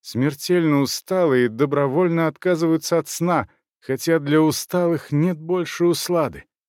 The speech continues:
отказываются, чтобы последовать её зову? Пожалуй, уже и до центра Земли недалеко». Ещё глубже. Ещё дальше вниз.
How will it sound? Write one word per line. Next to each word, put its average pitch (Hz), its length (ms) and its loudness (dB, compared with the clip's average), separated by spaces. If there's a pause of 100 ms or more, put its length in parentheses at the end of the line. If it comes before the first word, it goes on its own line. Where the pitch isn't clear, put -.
(260)
отказываются, 127 1000 -2
чтобы 147 380 -4
последовать 143 840 -4
её 127 280 -2
зову? 131 440 -8 (1080)
Пожалуй, 135 560 -8
уже 143 480 -2
и 147 40 -6
до 139 140 -2
центра 147 460 -2
Земли 127 480 -2
недалеко». 165 640 -6 (1000)
Ещё 76 560 -10
глубже. 151 640 -12 (580)
Ещё 117 600 -2
дальше 143 500 -2
вниз. 117 480 -6